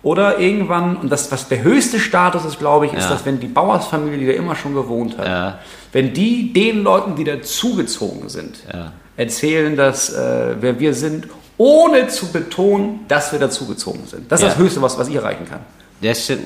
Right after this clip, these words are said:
Speaker 2: Ich glaube,
Speaker 1: Das
Speaker 2: weißt
Speaker 1: ist
Speaker 2: du
Speaker 1: das, äh, Neumeier.
Speaker 2: Genau, und weißt du,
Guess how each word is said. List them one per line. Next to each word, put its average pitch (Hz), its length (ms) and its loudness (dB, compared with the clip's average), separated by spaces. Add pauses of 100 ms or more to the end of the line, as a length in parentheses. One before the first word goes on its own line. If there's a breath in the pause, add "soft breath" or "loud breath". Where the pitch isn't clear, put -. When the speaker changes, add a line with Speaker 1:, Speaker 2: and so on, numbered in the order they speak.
(100)
Speaker 2:
Ich 117 140 -8
glaube, 147 220 2
Speaker 1:
Das 165 120 6
Speaker 2:
weißt 180 120 4
Speaker 1:
ist 165 180 2
Speaker 2:
du - 40 -4
Speaker 1:
das, 151 100 2
äh, 147 60 6
Neumeier. 147 380 2 (280)
Speaker 2:
Genau, 151 260 4
und 120 140 0
weißt 170 300 0
du, 156 40 -6